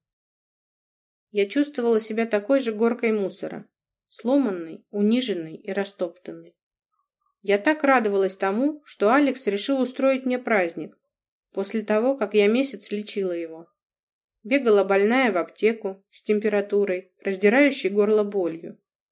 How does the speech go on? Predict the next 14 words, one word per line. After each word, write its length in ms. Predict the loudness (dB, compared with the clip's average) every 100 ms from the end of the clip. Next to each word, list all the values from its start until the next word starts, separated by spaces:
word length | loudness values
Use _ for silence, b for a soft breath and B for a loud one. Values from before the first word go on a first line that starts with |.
| _ -16
Искала 400 | -14 -2 2 2
ему 260 | 2 2
нужные 380 | 0 0 0 0
препараты, 760 | -2 -6 -2 0 -2 -4 -10 -14 _ _
которых 420 | -6 -4 -4 -4
нигде 300 | -8 -4 -6
не 240 | -4 -6
было. 300 | -6 -8 -10 _ _ _ _ _ _ _ _ _
После 300 | -6 -2 0
того, 340 | 0 2 2 0
как 200 | 0 2
готовила 440 | 2 4 4 4
ему 280 | 4 2 0
бульоны, 760 | 0 -2 2 0 2 -2 -4